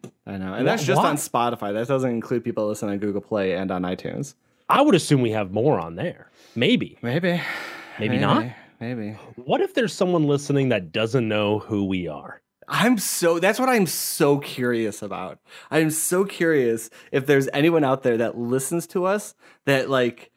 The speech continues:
Speaker 1: that found us just through, like, podcasts, right? Like, their, their only exposure to us, or their first, first exposure to us,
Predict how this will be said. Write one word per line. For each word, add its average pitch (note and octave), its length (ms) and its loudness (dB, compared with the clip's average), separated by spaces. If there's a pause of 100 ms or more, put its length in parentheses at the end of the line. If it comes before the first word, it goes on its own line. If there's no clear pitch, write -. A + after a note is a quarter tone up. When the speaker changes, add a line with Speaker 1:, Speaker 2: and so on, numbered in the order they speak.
(1160)
Speaker 1:
that C3+ 240 -4 (240)
found D#3 320 4
us D3+ 260 0 (280)
just D#3+ 440 0
through, C#3+ 500 2
like, A2+ 240 -4
podcasts, - 680 -4
right? C#3 120 4
Like, D3+ 160 0
their, D3+ 160 4
their D#3 140 4
only E3+ 240 4
exposure C#3+ 540 2
to F#3+ 200 2
us, F#3 120 -2
or C#3 60 2
their A#2 100 0
first, C3+ 380 0
first C3 240 0
exposure F3 420 2
to F#3 180 -2
us, G3 140 0